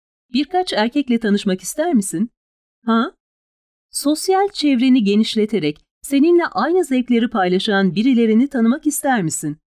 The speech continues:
Peabody, Eve'in şaka yaptığını sanarak, "Bu nedenle polis olmadım mı?"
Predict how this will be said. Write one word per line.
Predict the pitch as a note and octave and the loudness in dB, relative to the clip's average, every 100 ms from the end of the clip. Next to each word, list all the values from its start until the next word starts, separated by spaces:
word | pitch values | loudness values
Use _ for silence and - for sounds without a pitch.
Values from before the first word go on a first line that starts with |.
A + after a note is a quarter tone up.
| _ _ _ _ _ _ _ _ | _ _ _ _ _ _ _ _
Peabody, | A3+ G3 D3+ D3 C#4 - _ - | 0 0 -2 -2 -2 -4 _ -4
Eve'in | A3 B3 B3 | 0 2 2
şaka | - F#3+ D4 | 0 -2 0
yaptığını | D4+ A3+ - G3+ F3+ | 0 0 0 0 2
sanarak, | - D#3 D3 F3+ C#4+ _ _ _ _ _ - | -2 -6 -4 -4 -6 _ _ _ _ _ -2
"Bu | D#4 | 0
nedenle | D#4 B3 C4+ B3+ B3 | 2 0 2 2 2
polis | A3 G#3 A3 | 0 0 0
olmadım | B3+ F4 F#4 G#3+ F#3 | -2 0 0 0 0
mı?" | E3 D#3 D#3+ | 0 -2 -8